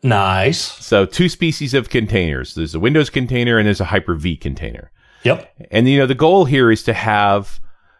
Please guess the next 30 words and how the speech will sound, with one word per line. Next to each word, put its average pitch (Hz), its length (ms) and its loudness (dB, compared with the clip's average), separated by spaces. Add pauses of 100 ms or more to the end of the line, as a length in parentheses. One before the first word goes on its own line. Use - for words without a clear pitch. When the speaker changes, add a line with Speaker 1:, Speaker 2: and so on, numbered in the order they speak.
(200)
Speaker 2:
the, 113 240 -2
the, 123 80 0
you 135 140 0
re-, 185 140 0
you 175 140 0
really 226 200 4
wanna 143 300 4
have, 104 600 2
you 107 100 -6
know, 95 100 -2
one 120 380 2
O 113 240 4
S, 98 320 2
multiple 101 920 2 (160)
containers 92 560 0
all 95 240 0
getting 98 180 0
along 120 260 2
with 87 140 2
each 73 160 -8
other, - 240 -6
right? 82 220 -6
It's, - 240 -10
you 85 120 -8
know, 80 200 -4
it's 80 220 -8
this 82 140 -10
collection 98 540 -4
of 73 80 -16
stuff. - 480 -4